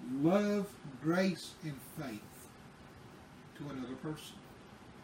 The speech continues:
whether they deserve it or not. Because we were shown that when we didn't deserve it.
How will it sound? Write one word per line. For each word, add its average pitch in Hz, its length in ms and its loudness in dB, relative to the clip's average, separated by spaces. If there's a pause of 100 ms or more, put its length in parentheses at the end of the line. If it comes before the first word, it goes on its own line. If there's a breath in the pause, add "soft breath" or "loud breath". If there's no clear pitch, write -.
(360)
whether 160 320 8
they 151 200 6
deserve 135 540 2
it 170 120 2
or 175 100 0
not. 175 320 -4 (1400)
Because 156 540 6
we 165 340 10
were 180 200 6
shown 127 520 -4
that 110 240 -6 (1000)
when 139 280 2
we 156 140 6
didn't 131 500 -4
deserve 110 280 -8
it. - 400 -14